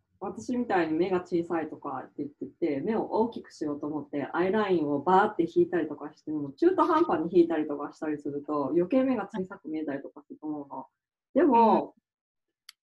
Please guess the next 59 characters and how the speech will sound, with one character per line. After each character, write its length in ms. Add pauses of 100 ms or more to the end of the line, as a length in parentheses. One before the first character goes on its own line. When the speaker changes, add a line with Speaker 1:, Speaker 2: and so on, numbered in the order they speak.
(140)
Speaker 2:
う 40
ん。 40
Speaker 1:
多 20
分 140
こ 100
う、 220
あ、 120
私 300
は 120
そ 80
れ 80
は 180
ア 140
メ 100
リ 140
カ 100 (260)
に 120
来 100
て 140 (480)
思 240
っ 80
た 100
ん 140
で 40
す 60
け 80
ど、 460 (320)
Speaker 2:
は 160
い。 200
Speaker 1:
小 160
さ 140
い 60
ん 20
だ 120
っ 40
た 80
ら 80
も 140
う 80
思 160
い 40
っ 20
き 100
り 100
大 140
き 120
く 120
す 100
れ 140
ば 120
い 180
い 40
じ 60
ゃ 80
ん 60
っ 20
て 160
い 120
う。 140